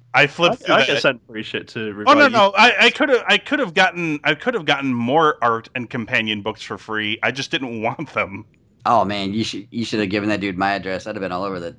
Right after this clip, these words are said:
Speaker 3: the tits out of there.
Speaker 1: Yeah, I was, I was just like, "No, thanks. I'm good," after that one. It's like, I'm not even gonna write a review for
Speaker 3: It's like, I don't
Speaker 1: this.
Speaker 3: even read. I'm not, I'm not doing that.
Speaker 2: So if,
Speaker 1: Yeah.
Speaker 2: so if you, if you're listening to this and you can be asked listening to an audiobook that you've possibly had to actually buy,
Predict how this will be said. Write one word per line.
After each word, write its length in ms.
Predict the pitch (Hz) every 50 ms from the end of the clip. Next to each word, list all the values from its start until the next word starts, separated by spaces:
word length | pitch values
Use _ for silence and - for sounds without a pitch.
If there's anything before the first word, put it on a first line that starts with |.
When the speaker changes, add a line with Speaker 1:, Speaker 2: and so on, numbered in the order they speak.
| _
Speaker 3:
the 220 | - 80 80 82 -
tits 280 | - - - - - -
out 100 | 73 64
of 120 | 65 78
there. 220 | 95 95 80 73 - - _ _
Speaker 1:
Yeah, 240 | 131 123 113 107 101
I 140 | 104 110 113
was, 300 | 110 110 107 104 98 107
I 160 | 104 110 113
was 160 | 110 107 101
just 120 | 104 101 101
like, 160 | 107 101 95
"No, 160 | 104 110 107
thanks. 360 | 98 - 87 85 82 78 -
I'm 120 | 101 90 90
good," 220 | 80 80 80 - - _ _ _
after 220 | 90 90 - - 92
that 200 | 82 82 85 -
one. 300 | 92 87 87 87 87 85
It's 160 | - 101 - -
like, 160 | 98 92 120
I'm 80 | 120
not 80 | 123 113
even 120 | 95 92 90
gonna 180 | 85 85 87
write 180 | 85 87 87 85
a 40 | 87
review 340 | 87 87 87 87 92 90 87
for 60 | -
Speaker 3:
It's 60 | -
like, 80 | 107 127
I 20 |
don't 80 | 135 127
Speaker 1:
this. 60 | 107
Speaker 3:
even 160 | 92 85 78
read. 320 | 78 85 85 85 85 85 87
I'm 100 | 95 92
not, 140 | 87 71 87
I'm 60 | 98
not 140 | 82 - -
doing 220 | - 62 58 55
that. 120 | - 57
Speaker 2:
So 60 | - 156
if, 240 | 143 139 123 156 135
Speaker 1:
Yeah. 60 | 139
Speaker 2:
so 120 | - - 180
if 220 | 160 151 - -
you, 160 | - 226 214 -
if 140 | 160 - 247
you're 120 | 262 277
listening 300 | 233 208 - 185 156 131
to 80 | 117 127
this 240 | 156 180 156 -
and 180 | 131 110 113 127
you 180 | 202 269 269 -
can 180 | - 175 143 107
be 120 | 104 101
asked 420 | 95 95 98 95 - - - -
listening 440 | 101 107 127 131 - 131 131 131 127 127
to 140 | - 135
an 80 | 117 123
audiobook 720 | 151 190 180 147 127 120 113 113 107 113 117 - - - -
that 80 | - -
you've 180 | 113 110 -
possibly 540 | - - 139 131 - - 139 127 127 131 123
had 240 | 117 117 113 110 -
to 180 | - - - -
actually 680 | - 110 101 - - - - - 123 107 104 107 104 107
buy, 580 | 104 - 120 120 120 107 92 - 101 90 -